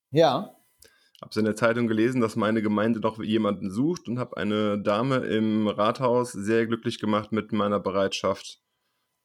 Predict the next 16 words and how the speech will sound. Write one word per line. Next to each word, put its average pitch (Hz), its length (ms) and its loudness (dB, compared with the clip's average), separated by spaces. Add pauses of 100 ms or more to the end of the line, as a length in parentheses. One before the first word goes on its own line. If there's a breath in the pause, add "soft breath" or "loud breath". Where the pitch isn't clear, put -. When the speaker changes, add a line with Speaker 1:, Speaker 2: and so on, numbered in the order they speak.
Speaker 2:
äh, 90 60 -8
Wahlhelfer 95 680 -4
zu - 140 -12
machen 90 280 -8
am 90 200 -10
sechsundzwanzigsten. - 920 -14 (1000)
Speaker 1:
Ja, 214 240 2
schön. 143 360 0 (320)
Die 139 100 -2
Demokratie 160 540 2
dankt 156 240 4
dir 113 100 2
für 107 100 -8
diesen 98 280 -8
Dienst. 90 460 -16
Speaker 2:
Ja, 117 280 0